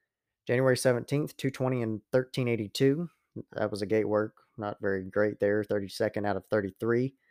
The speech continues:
And then ran second in the schooling races on February seventh, two twenty and twelve seventy-three. It was thirty-eighth out of ninety-three, and another gray here in Chromo on the far outside.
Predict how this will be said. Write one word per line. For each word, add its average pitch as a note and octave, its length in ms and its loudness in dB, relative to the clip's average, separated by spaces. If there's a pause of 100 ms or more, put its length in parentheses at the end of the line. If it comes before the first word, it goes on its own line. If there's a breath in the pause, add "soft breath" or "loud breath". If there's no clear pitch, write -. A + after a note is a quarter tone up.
(1200)
And G2 220 -10
then G#2+ 300 -2
ran G2+ 260 -2
second A#2+ 440 0
in G#2 60 -4
the G2 60 -6
schooling C3 460 0
races G#2+ 560 -2
on G#2 160 -6
February G2+ 420 0
seventh, A#2 400 -2 (420)
two B2+ 120 -2
twenty A#2+ 280 -2
and G#2+ 80 -2
twelve A#2+ 240 2
seventy-three. A#2 760 0
It A2 60 0
was G2+ 300 -2 (140)
thirty-eighth G#2+ 480 2 (380)
out G#2+ 100 2
of G2+ 80 -2
ninety-three, G#2+ 840 -2
and A2+ 100 -6
another C#3 260 0
gray A#2+ 300 2
here G2+ 320 -4 (420)
in F#2+ 160 -8
Chromo A2 420 0
on F2 100 -4
the F2+ 40 -6
far F#2+ 240 0
outside. - 520 -4